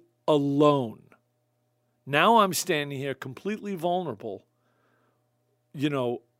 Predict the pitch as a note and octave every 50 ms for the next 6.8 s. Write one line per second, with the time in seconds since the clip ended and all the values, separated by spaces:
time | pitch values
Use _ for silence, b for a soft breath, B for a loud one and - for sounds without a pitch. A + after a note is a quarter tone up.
0 | _ _ _ D3+ D#3+ G3 A3+ G#3+ D3+ A2+ G#2+ G2+ - - - - - _ _ _
1 | _ _ _ _ _ _ _ E3+ D#3+ D3+ D3 D3+ D#3 E3+ F3 F3+ G3 G#3+ A#3+ B3
2 | A3 F#3+ F3+ G3 A3 A3+ F#3+ D3 B2+ A#2 A2+ b b b b _ C#3 B2 C#3+ C3
3 | D#3+ D3+ C#3 C#3 C3+ B2 b b b b _ _ - G#3 A#3+ B3 - G#3+ A3+ A3+
4 | G#3+ D#3+ E3 G#3 G3+ G3+ F3 - - G#3 F#3+ F3 D3+ B2 A#2+ - - - - F3+
5 | F3 F#3 F#3 F3 D3+ C#3 B2+ A#2 - B2+ B2+ C3 B2+ - D3+ D#3+ D#3 - - -
6 | A#2+ A#2 A2 G2 - - - - - A#2 G#2+ - _ - - G2+